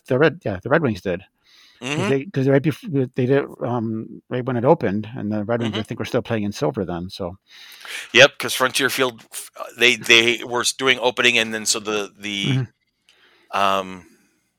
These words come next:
Speaker 2: oh my God, the Rhinos, they were playing
Speaker 1: Mm-hmm.
Speaker 2: at Frontier Field, and then Silver Stadium started its closing up process.
Speaker 1: Yep.
Speaker 2: I remember the day that they actually closed the, the last game of, at Silver,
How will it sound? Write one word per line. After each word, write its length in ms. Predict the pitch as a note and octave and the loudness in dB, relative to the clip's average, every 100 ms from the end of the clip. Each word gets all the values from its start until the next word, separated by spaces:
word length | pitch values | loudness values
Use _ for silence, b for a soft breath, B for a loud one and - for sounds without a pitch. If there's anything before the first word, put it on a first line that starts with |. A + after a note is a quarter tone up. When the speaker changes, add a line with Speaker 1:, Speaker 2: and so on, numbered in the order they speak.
| _ _ _ | _ _ _
Speaker 2:
oh 80 | A2 | -12
my 120 | G#2+ | -10
God, 340 | G2+ G#2 F#2+ F2 | -4 -2 -2 0
the 60 | |
Rhinos, 380 | A2+ A#2+ A2 F#2+ | 6 6 6 2
they 120 | - | -2
were 120 | A2 A2 | -2 -2
playing 500 | B2+ A#2+ A2+ A2 C#3 | 2 4 4 2 0
Speaker 1:
Mm-hmm. 80 | |
Speaker 2:
at 100 | B2 | -2
Frontier 360 | - G#2+ - G#2 | -2 -4 -4 -6
Field, 300 | - A2 G#2 | -4 -4 -2
and 180 | G2 G#2 | -2 4
then 220 | G#2+ G#2 - B B B B B | 4 2 -4 B B B B B
Silver 300 | - A#2 G#2+ | -2 -2 -4
Stadium 380 | - A2 A2 | -2 0 0
started 280 | G2+ G2+ G2 F#2+ | 0 -2 -2 -4
its 140 | - | -8
closing 380 | - G2+ G2+ G2 | -8 -6 -6 -8
up 120 | F#2+ | -8
process. 560 | - F2+ F#2 F2 F2+ - - | -4 -2 -2 -4 -2 -2 -2
Speaker 1:
Yep. 140 | A#2+ A2 | -2 2
Speaker 2:
I 40 | |
remember 260 | A#2 C3 B2 | 4 4 2
the 120 | G#2+ | -2
day 240 | G#2+ A#2 | 0 0
that 140 | A2 - | 0 0
they 180 | A2 G#2+ | 2 4
actually 460 | G#2+ - - G2+ | 2 0 -2 -4
closed 640 | G2 A2 G#2+ G#2+ G#2 - - | -6 -4 -4 -4 -6 -10 -4
the, 180 | G2 G2 | -2 -2
the 140 | F#2+ | -4
last 440 | F#2 G2 G#2+ G2+ G2+ | 0 4 4 2 2
game 300 | G#2+ G#2+ G2 | 4 4 0
of, 80 | - | -6
at 120 | F#2+ | -4
Silver, 520 | - - G2+ F#2+ F2+ | -2 -2 -2 -4 -6